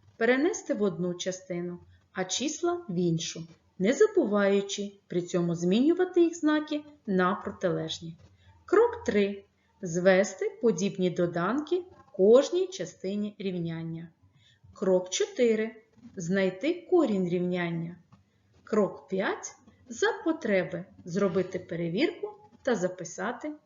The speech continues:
відповідь. Домашнє завдання. Вивчити основні властивості рівняння, які розглянули на уроці.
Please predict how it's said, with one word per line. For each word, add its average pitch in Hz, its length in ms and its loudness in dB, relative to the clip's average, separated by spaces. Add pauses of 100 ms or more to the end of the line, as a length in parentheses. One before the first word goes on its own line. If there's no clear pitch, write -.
(160)
відповідь. 165 440 -10 (2000)
Домашнє 320 600 6
завдання. 190 760 -2 (840)
Вивчити 359 720 2 (100)
основні 208 720 -2
властивості 185 840 -4
рівняння, 285 680 0 (280)
які 185 520 -4
розглянули 185 840 -4
на 190 140 -4
уроці. 170 540 -6